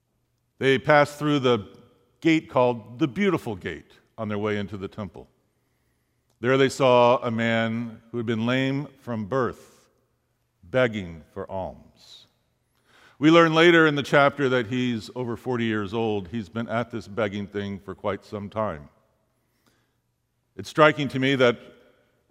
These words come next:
we're not given his name. It's as if his identity has been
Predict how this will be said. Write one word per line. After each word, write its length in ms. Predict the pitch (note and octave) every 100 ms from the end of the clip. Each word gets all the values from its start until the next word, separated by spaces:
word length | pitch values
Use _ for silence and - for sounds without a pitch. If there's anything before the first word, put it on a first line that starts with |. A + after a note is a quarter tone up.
| _ _ _
we're 100 | G#2+
not 180 | B2 A2+
given 220 | B2 B2
his 180 | A#2+ G#2+
name. 320 | A#2 G2+ D#2+ - _ _ _ _ _ _ _ _ _ _ _ _ _ _ _ _
It's 100 | -
as 100 | B2+
if 140 | F#3+
his 160 | F#3 D#3
identity 640 | D#3 C3+ F#3 F3 C#3+ C3
has 260 | B2+ B2 G#2
been 320 | A2 B2+ B2